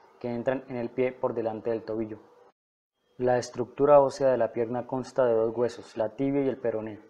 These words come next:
dispuestos en paralelo. El peroné, o fíbula, es mucho más pequeño que la tibia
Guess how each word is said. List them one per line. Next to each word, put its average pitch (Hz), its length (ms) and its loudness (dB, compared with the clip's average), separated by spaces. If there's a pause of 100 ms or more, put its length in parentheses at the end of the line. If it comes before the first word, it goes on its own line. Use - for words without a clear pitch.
(140)
dispuestos 120 500 -4
en 117 140 -6
paralelo. 107 440 0 (1080)
El 123 160 -4
peroné, 131 440 -2 (280)
o 135 100 2
fíbula, 117 460 0 (160)
es 135 160 0
mucho 143 260 0
más 139 160 -2
pequeño 135 400 -4
que 117 120 -6
la 107 120 0
tibia 104 320 -6